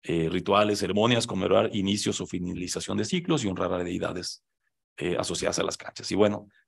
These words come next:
pues muchas gracias. Y muchas gracias al Centro ina por la invitación y a los chavos. Muchas gracias.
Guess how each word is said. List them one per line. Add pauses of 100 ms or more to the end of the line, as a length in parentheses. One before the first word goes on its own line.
pues
muchas
gracias.
Y
muchas
gracias
al
Centro
ina
por
la
invitación (100)
y
a
los
chavos. (500)
Muchas
gracias.